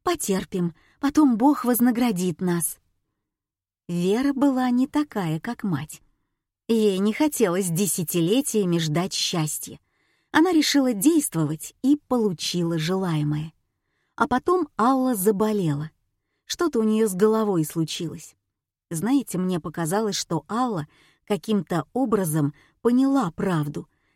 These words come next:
и не захотела иметь с Веркой ничего общего. Сторонилась её,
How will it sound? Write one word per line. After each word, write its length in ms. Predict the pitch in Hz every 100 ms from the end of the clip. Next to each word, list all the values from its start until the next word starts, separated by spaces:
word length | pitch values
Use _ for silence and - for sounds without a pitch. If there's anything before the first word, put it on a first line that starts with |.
| -
и 120 | 208
не 140 | 202
захотела 640 | 185 185 196 - 269 240 190
иметь 300 | 180 185 160
с 100 | -
Веркой 480 | 170 196 247 - 175
ничего 580 | 170 170 - 170 180 -
общего. 540 | 196 156 - 160 151 - _ _ _
Сторонилась 800 | - - 196 160 160 202 202 -
её, 280 | 175 151 147